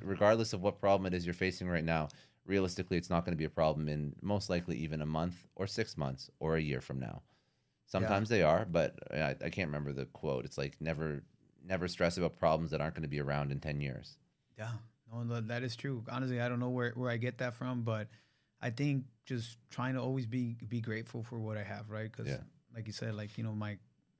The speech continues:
Speaker 2: the background that I come from, my family, you know, I shouldn't be where I'm at right now, you know? So at the end of the day, all this is
Speaker 1: Everyone's
Speaker 2: fun.
Speaker 1: supposed to be exactly where they are,
Speaker 2: <laughs>
Speaker 1: man.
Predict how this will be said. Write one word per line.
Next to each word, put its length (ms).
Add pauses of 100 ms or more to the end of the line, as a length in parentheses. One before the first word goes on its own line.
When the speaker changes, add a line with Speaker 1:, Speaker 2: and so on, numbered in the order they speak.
(260)
Speaker 2:
the 80
background 420
that 80
I 40
come 220
from, 380
my 100
family, 640
you 80
know, 220
I 80
shouldn't 360
be 140
where 180
I'm 120
at 180 (160)
right 120
now, 140 (100)
you 100
know? 60 (160)
So 80
at 100
the 60
end 80
of 120
the 60
day, 300
all 160
this 200
is 280 (180)
Speaker 1:
Everyone's 320
Speaker 2:
fun. 80
Speaker 1:
supposed 140
to 60
be 100
exactly 420
where 120
they 140
are, 140
Speaker 2:
<laughs> 100
Speaker 1:
man. 120